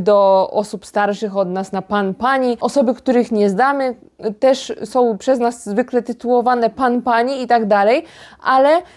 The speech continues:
na jakimś stopniu zażyłości zwykle to zanika, te, to zwracanie się pan, pani. I nawet jeżeli mamy przyjaciółkę, która jest od nas dwadzieścia lat starsza,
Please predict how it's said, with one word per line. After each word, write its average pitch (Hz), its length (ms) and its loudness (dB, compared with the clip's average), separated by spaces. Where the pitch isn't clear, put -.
na 233 120 2
jakimś 330 400 2
stopniu 339 460 0
zażyłości 233 840 0
zwykle 285 600 0
to 254 300 4
zanika, 254 580 0
te, 196 420 -2
to 208 320 2
zwracanie 220 500 0
się 220 140 -6
pan, 208 280 -2
pani. 190 420 -6
I 269 60 -2
nawet 311 320 0
jeżeli 277 380 2
mamy 254 340 0
przyjaciółkę, 262 840 -2
która 254 300 2
jest 247 160 2
od 233 220 -2
nas 262 200 -2
dwadzieścia 277 520 0
lat 233 220 2
starsza, 202 540 -4